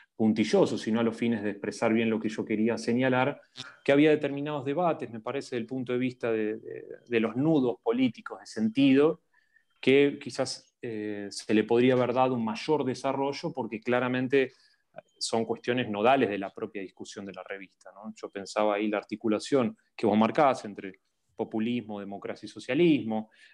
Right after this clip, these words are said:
ese debate que reponés entre Portantiero, Casullo y Argumedo, que señalás que Aricó también participa, pero lo pones en una nota a pie. Eh, también el, el debate mismo en, en,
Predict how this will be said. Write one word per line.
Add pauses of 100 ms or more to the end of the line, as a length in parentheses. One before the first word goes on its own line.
ese
debate
que
reponés
entre
Portantiero,
Casullo
y
Argumedo, (640)
que
señalás
que
Aricó
también
participa, (240)
pero
lo
pones
en
una
nota
a
pie. (540)
Eh,
también
el,
el
debate
mismo
en, (240)
en,